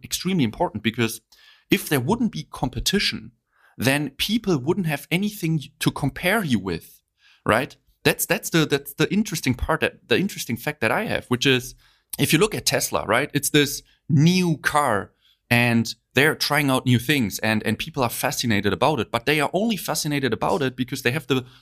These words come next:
the real comparison in front of them, you know, having other competitors playing in the market and then having Tesla, which is, which allows them to draw the comparison. Without comparison,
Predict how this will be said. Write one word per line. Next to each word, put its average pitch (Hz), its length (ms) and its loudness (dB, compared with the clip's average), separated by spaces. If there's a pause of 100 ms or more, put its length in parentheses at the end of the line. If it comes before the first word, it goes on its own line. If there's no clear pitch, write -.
(160)
the 113 80 6
real 175 240 2
comparison 151 600 -2
in 120 80 0
front 196 220 -2
of 113 120 -6
them, 92 240 -4 (240)
you 110 80 2
know, 117 80 2
having 143 240 0
other 160 260 -2
competitors 110 600 -4
playing 104 280 0
in 98 80 0
the 98 100 2
market 95 380 0
and 113 120 -2
then 113 100 0
having 113 260 -4
Tesla, 113 480 -4 (260)
which 123 200 0
is, 120 140 -2
which 120 240 -2
allows 120 360 0
them 123 140 -4
to 117 140 -6
draw 135 360 2
the 123 100 -6
comparison. 117 640 -4 (360)
Without 131 360 4
comparison, 120 760 -2